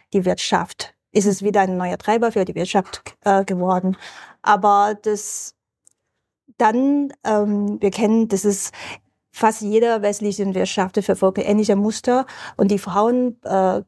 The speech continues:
bekommen bessere Bildungen, die Bildung dauert auch länger und dann hat man auch, ähm, Druck auf den Arbeitsmarkt. Deswegen ist es dem, dem, das Willen für Kinder, für Ehe auch dann gesunken. Und deswegen gibt's diese demografische Entwicklung,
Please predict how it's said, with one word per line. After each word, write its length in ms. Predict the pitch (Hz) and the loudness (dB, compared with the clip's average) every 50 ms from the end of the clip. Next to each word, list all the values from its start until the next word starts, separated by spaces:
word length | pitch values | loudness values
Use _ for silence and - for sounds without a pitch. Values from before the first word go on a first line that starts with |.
| _ | _
bekommen 340 | - 196 - - 202 196 190 | -8 -6 -2 -2 0 0 0
bessere 480 | 190 - 196 196 - 202 190 185 190 180 | 2 2 2 2 2 0 -2 -2 -4 -4
Bildungen, 720 | 180 - 240 262 269 247 269 262 262 269 262 262 262 254 | -2 0 0 0 2 0 0 0 2 2 2 2 0 0
die 100 | 214 202 | -2 -4
Bildung 360 | 190 190 196 202 196 196 190 | -2 0 0 0 0 0 0
dauert 240 | 185 185 196 214 - | 2 2 2 2 0
auch 200 | 208 196 190 - | -2 -4 -4 -4
länger 400 | - 214 226 240 254 254 247 247 | -2 0 0 2 2 0 0 0
und 100 | 233 214 | 0 0
dann 220 | 196 190 196 190 185 | -2 -2 -2 -2 -2
hat 160 | 185 185 - | -2 -2 0
man 220 | 196 185 185 190 | 0 0 2 2
auch, 300 | 170 - 190 190 - - - - - - - - _ | 0 0 0 -2 -6 -12 -14 -16 -18 -18 -18 -12 _
ähm, 440 | - - 190 185 190 185 185 202 - 196 - _ | 0 2 2 2 2 0 -2 -4 -4 -8 -10 _
Druck 300 | - - - 254 247 - | -4 0 0 2 2 2
auf 160 | 247 196 202 - | 0 0 0 0
den 120 | 190 170 | -2 -2
Arbeitsmarkt. 920 | - 190 214 220 269 269 277 - - 254 254 262 269 285 - - - 220 - | -2 -2 0 0 0 -2 -2 -2 -2 -2 0 0 -2 -4 -2 -2 -2 -2 0
Deswegen 420 | 202 196 - 190 196 202 208 208 | -2 -4 -2 0 0 0 2 0
ist 160 | 196 202 - | -2 -2 -2
es 60 | 214 190 | 0 0
dem, 260 | - 190 190 185 185 - _ _ _ _ - | 2 2 2 0 -2 -6 _ _ _ _ 0
dem, 180 | 202 208 202 202 - _ | 2 2 2 0 -2 _
das 200 | - 208 - - 180 170 - | 0 0 0 0 -4 -2 2
Willen 340 | 220 240 262 254 254 254 | 2 2 4 2 2 0
für 340 | 247 - 220 202 190 190 196 - | 0 0 0 0 2 0 -2 -4
Kinder, 500 | - - 226 240 247 247 247 247 247 254 - - - - - _ | -2 0 2 2 2 2 2 0 0 -2 -6 -10 -20 -20 -20 _
für 240 | _ - 196 190 - | _ -4 -2 -2 -2
Ehe 400 | - 214 214 226 220 214 - - | 0 0 2 2 2 0 0 -2
auch 400 | - 180 190 202 190 - - - - - _ | -2 -2 -2 -2 -6 -8 -12 -12 -12 -12 _
dann 360 | - 190 185 180 180 180 180 - _ _ _ _ _ | 0 0 0 2 0 -2 -4 -6 _ _ _ _ _
gesunken. 760 | - 196 190 - 202 185 185 185 180 - - 175 175 180 185 - - - - - - | 2 2 2 4 2 2 2 0 -2 -2 -4 -2 -2 -2 -4 -6 -12 -20 -14 -6 -2
Und 200 | - 202 202 196 | 0 2 4 4
deswegen 400 | 202 202 - 208 208 220 220 202 | 2 2 2 0 0 0 0 -2
gibt's 220 | - 196 190 - | -4 -6 -6 -6
diese 260 | 202 202 190 - 185 | -6 -2 0 0 0
demografische 800 | 190 - 185 185 175 185 - - 165 170 208 - 247 226 - 220 | 2 2 0 0 -2 -4 -4 -2 0 0 0 0 -2 0 0 0
Entwicklung, 760 | 196 202 196 - - 214 214 - - 240 240 240 247 262 262 | 0 0 -2 -2 -2 -4 -4 0 0 2 2 2 2 0 0